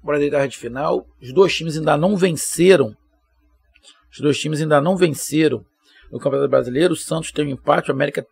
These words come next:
tem duas, duas derrotas. O Santos tem uma derrota e um empate. O América Mineiro tem duas derrotas. Acho que o América Mineiro agui-, agora foca aí na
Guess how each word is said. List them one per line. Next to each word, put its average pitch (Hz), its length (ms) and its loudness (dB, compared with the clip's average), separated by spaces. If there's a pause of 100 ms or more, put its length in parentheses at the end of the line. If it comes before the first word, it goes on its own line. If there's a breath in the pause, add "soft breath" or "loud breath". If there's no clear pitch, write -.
tem 143 200 -6
duas, 143 440 -2
duas 135 180 -4
derrotas. 127 400 0 (140 loud breath)
O 135 80 -8
Santos 135 220 -2
tem 160 100 -6
uma 156 80 0
derrota 139 500 2
e - 80 -12
um 143 60 -6
empate. - 560 2 (260 soft breath)
O 180 80 2
América 151 320 4
Mineiro 139 260 2
tem 139 160 -6
duas 143 220 2
derrotas. 131 680 0 (400 soft breath)
Acho - 100 -14
que - 80 2
o - 20 6
América 170 280 4
Mineiro 160 260 6
agui-, 139 320 -2 (400)
agora 139 400 4
foca - 520 4
aí 143 180 2
na 113 260 -6